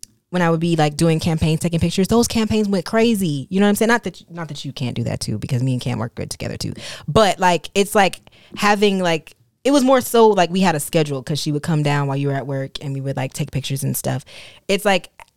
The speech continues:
having her creative eye helping me with my, like, even with just, like, when I was putting on outfits, she's like, "Oh, yes, girl, that's cute. You gotta wear that." Like, you know what I'm saying? Like, it helped me to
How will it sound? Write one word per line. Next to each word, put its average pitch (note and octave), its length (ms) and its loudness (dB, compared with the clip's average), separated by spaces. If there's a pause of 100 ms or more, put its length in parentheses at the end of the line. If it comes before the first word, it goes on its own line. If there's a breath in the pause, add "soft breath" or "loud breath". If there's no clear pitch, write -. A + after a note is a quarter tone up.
(140)
having A#3+ 400 2
her A3 360 4
creative G3+ 460 0
eye F#3 540 0
helping F3+ 460 0
me G3+ 340 2
with E3 180 0
my, E3+ 300 0
like, E3 160 -6
even G3 220 0
with F3 100 0
just, E3 160 -4
like, D#3 320 -4
when E3+ 140 -2
I - 20 0
was D#3 100 -2
putting F3 180 0
on E3 80 0
outfits, F3 340 0
she's - 40 -4
like, D#3 120 -4
"Oh, F#3 120 4
yes, E3 220 0
girl, D3 160 -6
that's D#3+ 160 0
cute. - 200 -8
You D3+ 80 -6
gotta D3+ 140 -2
wear C#3 140 -4
that." D#3+ 260 0 (220 loud breath)
Like, G#3+ 180 2
you D4+ 80 -4
know E4+ 60 4
what D#4+ 100 2
I'm D#4+ 60 -2
saying? D4+ 200 4
Like, A3 160 0
it G#3+ 140 2
helped A3+ 300 2
me G3 180 0
to F3 480 2